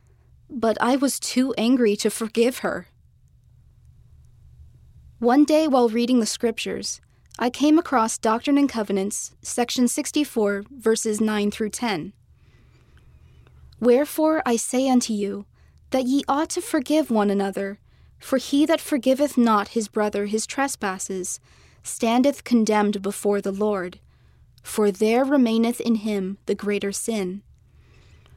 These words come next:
I, the Lord, will forgive whom I will forgive, but of you it is required to forgive all men."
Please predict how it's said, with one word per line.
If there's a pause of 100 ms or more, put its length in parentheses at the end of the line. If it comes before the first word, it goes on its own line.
(240)
I,
the
Lord,
will
forgive
whom
I
will
forgive, (640)
but
of
you
it
is
required
to
forgive (120)
all
men."